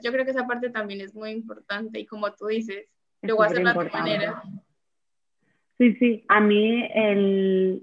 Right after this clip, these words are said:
Speaker 2: eh, estar en, en una asesoría durante tres años me hizo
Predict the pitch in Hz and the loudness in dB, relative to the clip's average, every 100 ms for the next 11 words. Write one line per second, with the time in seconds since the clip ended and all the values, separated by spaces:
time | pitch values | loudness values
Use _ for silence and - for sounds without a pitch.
0 | _ - 196 190 190 208 196 - 202 208 | _ -2 0 0 0 0 0 4 6 6
1 | 226 226 233 220 220 220 220 214 214 202 | 6 4 0 -2 -2 -4 -6 -6 -4 -2
2 | 214 214 226 - 208 208 247 320 - _ | -2 -4 -6 -2 0 2 2 0 -8 _
3 | _ _ 196 214 196 190 185 160 196 208 | _ _ 2 2 2 0 -4 -4 -6 -4
4 | 208 214 240 269 _ _ _ - 214 208 | -2 -2 -2 -6 _ _ _ -6 0 2
5 | 202 208 196 240 233 226 220 214 208 202 | 2 0 -2 -4 -2 0 0 -2 -2 -4